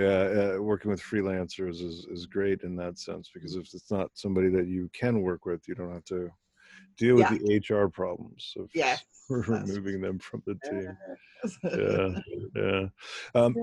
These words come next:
Speaker 1: you mentioned children. How many children do you have?
Speaker 2: So I have two. They're now twenty-two and twenty.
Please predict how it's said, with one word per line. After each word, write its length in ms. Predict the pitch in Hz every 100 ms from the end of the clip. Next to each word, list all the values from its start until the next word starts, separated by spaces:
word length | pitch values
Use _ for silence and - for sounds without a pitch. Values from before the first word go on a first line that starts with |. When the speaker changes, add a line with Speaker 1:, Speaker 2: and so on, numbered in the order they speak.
| 233
Speaker 1:
you 140 | 139 135
mentioned 460 | 143 120 131 113
children. 400 | - 147 123 101
How 120 | 107 120
many 220 | 127 123
children 380 | 113 139 147 131
do 80 | 92
you 120 | 82
have? 180 | 82 - _ _ _ _ _ - -
Speaker 2:
So 100 | 156
I 80 | 190
have 120 | 160
two. 560 | - 143 135 165 330 359 -
They're 140 | 143
now 480 | 147 147 147 147 160
twenty-two 580 | - 170 160 175 - -
and 100 | -
twenty. 540 | - 131 - 160 359